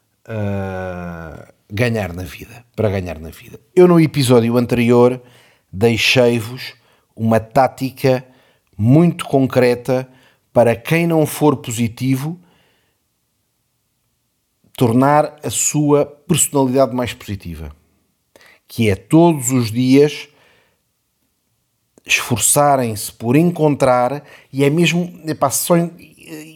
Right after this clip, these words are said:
esforçarem-se por encontrar coisas positivas naquele dia. Antes de dormir, nunca vão dormir com a sensação que o dia foi mau. Por pior que tenha sido o dia, fechem os olhos, olhem para o dia minuto a minuto, revejam na vossa cabeça e encontrem cinco coisas positivas.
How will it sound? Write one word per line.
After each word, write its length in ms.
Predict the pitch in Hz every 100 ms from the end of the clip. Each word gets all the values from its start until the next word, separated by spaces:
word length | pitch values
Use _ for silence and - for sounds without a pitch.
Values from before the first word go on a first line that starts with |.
| 160 _ -
esforçarem-se 440 | 165 - - 190 170
por 80 | 165
encontrar 240 | 156 165
coisas 400 | - 208 180 160
positivas 440 | - 147 147 131
naquele 260 | 120 104 110
dia. 300 | 90 82 73 _ _ -
Antes 260 | 156 165 147
de 80 | 151
dormir, 420 | 139 131 131 135
nunca 500 | 131 165 247 220 202
vão 200 | 175 185
dormir 340 | 156 147 165
com 120 | 160 156
a 40 |
sensação 420 | 151 139 135 143
que 100 | 135
o 40 | 135
dia 160 | 131
foi 180 | - 120
mau. 340 | 101 85 82 _ _ _ _ _ _ _ _ _ _ _ _ -
Por 120 | 110
pior 280 | 110 147 180
que 120 | 190
tenha 140 | 180
sido 300 | 175 185 175
o 40 | 170
dia, 500 | 160 165 165 160 - _
fechem 480 | - 147 143 151 147
os 140 | 131
olhos, 380 | 135 135 123 - -
olhem 260 | 147 156
para 140 | 147 151
o 80 |
dia 220 | 143 143 139
minuto 440 | 143 147 160 160
a 40 |
minuto, 520 | 151 147 143 139 135 120
revejam 500 | 113 120 151 143 151
na 120 | 143
vossa 300 | 143 139 143
cabeça 420 | 139 131 135 139
e 40 |
encontrem 460 | 139 135 131 123 123
cinco 600 | - - 156 160 160 - _
coisas 420 | 147 143 131 127
positivas. 680 | - 117 101 98 87 117